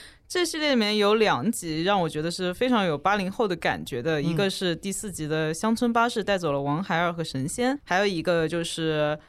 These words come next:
Speaker 1: 第七集小卖部。
Speaker 2: 嗯。
Speaker 1: 其实他们都是有一点八零九零后的集体记忆的感觉。
Speaker 2: 乡土记忆，一集是农村的乡土记忆，
Speaker 1: 对。
Speaker 2: 一集是北京胡同的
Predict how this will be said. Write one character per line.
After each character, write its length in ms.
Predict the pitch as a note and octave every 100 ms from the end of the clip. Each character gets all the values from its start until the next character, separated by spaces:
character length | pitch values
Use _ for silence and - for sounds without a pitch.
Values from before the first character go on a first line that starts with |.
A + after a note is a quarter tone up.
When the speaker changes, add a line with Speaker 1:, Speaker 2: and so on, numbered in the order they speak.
| _
Speaker 1:
第 100 | G#3+
七 160 | G3+ G#3+
集 100 | F3
小 140 | D#3
卖 160 | B2+ D#3
部。 340 | E3 E3+ G2 -
Speaker 2:
嗯。 260 | D3 C#3 B2+
Speaker 1:
其 80 | -
实 100 | A#3
他 120 | C#4
们 100 | C#4
都 160 | C#4+ D4
是 380 | C4 A#3 G3+
有 180 | F3+ C3+
一 60 | E3
点 420 | G3 D3+ C#3 D3
八 140 | A3
零 160 | A3 G#3
九 140 | G3
零 140 | C3+ F3+
后 240 | - G3+
的 160 | F3 D#3
集 220 | D#3 F#3+
体 140 | A3
记 180 | D#3+ A3+
忆 80 | G#3+
的 80 | D#3+
感 240 | D#3+ F#2+
觉。 320 | G#2 G2 F#2+ G#3 - -
Speaker 2:
乡 300 | - G3 A3+
土 160 | A3+ C#3
记 160 | D3+
忆， 200 | D3+ G3+
一 20 |
集 200 | A3+ D#3
是 280 | E3 - E3+
农 240 | C3 C3 F3+
村 280 | B3+ C4+ C4+
的 200 | A3 C3+
乡 180 | A#2+ C#3+
土 160 | C3+ A2+
记 260 | B2+ A#2+
忆， 60 | A2+
Speaker 1:
对。 380 | F#3 E3 C#3 D#3
Speaker 2:
一 100 | F#3+
集 140 | E3
是 420 | F3 F#3 D#3+ C#3 B2
北 120 | B2+
京 160 | B2 F3+
胡 200 | B2+ E3
同 200 | A#3+ G3+
的 240 | B2 A2